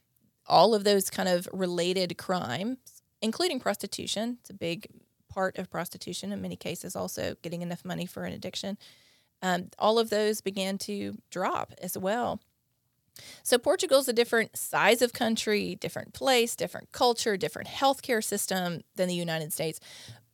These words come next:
But what we can take from that is it is not so much does their policy exactly mirror ours, does their culture exactly mirror ours. It's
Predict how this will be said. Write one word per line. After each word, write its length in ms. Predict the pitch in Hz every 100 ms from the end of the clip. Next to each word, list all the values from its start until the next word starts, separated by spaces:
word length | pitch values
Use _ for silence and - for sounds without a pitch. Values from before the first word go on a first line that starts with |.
| _
But 120 | 240 185
what 220 | 226 180
we 180 | 220 285
can 180 | 330
take 420 | 277 - - 320 -
from 260 | 262 226
that 360 | 180 160 160 - -
is 460 | 196 202 196 190 - - - - _ _
it 140 | 453 453
is 180 | - 247
not 300 | 240 269 370
so 200 | - 359
much 420 | 220 208 190 - - 190
does 180 | 214
their 140 | 208 196
policy 680 | - - 208 208 214 180 165
exactly 600 | 175 180 175 175 185 175
mirror 380 | 165 156 156 -
ours, 320 | - 78 -
does 140 | - 190
their 120 | 190
culture 400 | - 202 196 196
exactly 340 | 196 175 175
mirror 220 | 160 143 -
ours. 220 | 151 - - - _ _ -
It's 220 | 254 -